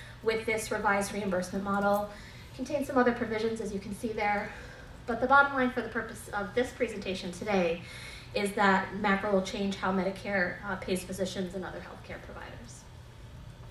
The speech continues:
So again, macra, uh, macra, excuse me, replaces that sustainable growth rate with a combination of payment adjustments and incentives for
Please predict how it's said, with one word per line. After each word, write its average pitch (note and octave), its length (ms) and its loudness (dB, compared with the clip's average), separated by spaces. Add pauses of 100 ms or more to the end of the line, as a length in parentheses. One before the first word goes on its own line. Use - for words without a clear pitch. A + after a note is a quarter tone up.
(1120)
So C4+ 160 0
again, A#3+ 240 2
macra, B3+ 380 0 (160)
uh, A3 240 -4 (120)
macra, A#3 360 -2
excuse A#3 340 -6
me, F#3+ 80 -4
replaces A#3+ 640 0
that F#3 240 -4
sustainable A3 480 -2
growth F#3 340 0
rate F3+ 280 -4 (640)
with A#3 140 -2
a A#3 60 0
combination A3+ 640 0
of G3+ 80 -2
payment G#3 300 -2
adjustments C#4 440 2
and A#3 100 -4
incentives B3+ 520 -2
for G3 500 0